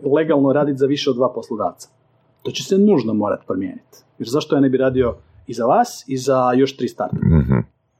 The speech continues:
Speaker 1: U, u, ako, i zašto bi mi neko ograničavao da li ja želim raditi osam sati ili šesnaest sati dnevno? Ako želim raditi šesnaest, meni može danas doći, e, e, e, inspekcija rada na radnom mjestu i reći: „Prijatelju, da vidim tvoju listu koliko si bio na
Speaker 2: Mhm.
Speaker 1: poslu,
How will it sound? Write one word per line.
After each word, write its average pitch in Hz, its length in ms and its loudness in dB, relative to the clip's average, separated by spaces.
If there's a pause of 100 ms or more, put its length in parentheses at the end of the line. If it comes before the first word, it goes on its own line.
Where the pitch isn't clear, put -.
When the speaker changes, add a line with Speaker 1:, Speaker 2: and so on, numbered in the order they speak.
(280)
Speaker 1:
U, 147 200 -2
u, 147 120 -2 (460)
ako, - 300 -4
i 143 140 -6
zašto 190 260 0
bi 175 100 2
mi 170 100 4
neko 170 420 0 (180)
ograničavao 147 920 2 (300)
da 160 140 2
li 156 80 2
ja 147 40 6
želim 147 260 4
raditi 143 320 4
osam 156 260 -2
sati 143 320 -2
ili 120 140 2
šesnaest - 460 -6
sati - 140 -20 (120)
dnevno? 92 320 -20 (600)
Ako - 200 -6
želim 127 240 2
raditi 139 200 0
šesnaest, - 540 -4
meni 123 180 2
može 139 240 4
danas 139 220 0
doći, 143 360 -2 (200)
e, - 120 -10
e, - 20 -4
e, 120 40 0 (500)
inspekcija 139 540 -2
rada 135 260 0
na 113 100 -2
radnom 127 260 2
mjestu 165 280 0
i 165 40 0
reći: 180 220 -2
„Prijatelju, 151 460 0 (360)
da 143 120 0
vidim 147 400 4
tvoju 131 480 2
listu 123 520 -2
koliko - 240 -6
si - 140 -8
bio 120 140 0
na 110 60 -4
Speaker 2:
Mhm. - 80 -6
Speaker 1:
poslu, 220 380 0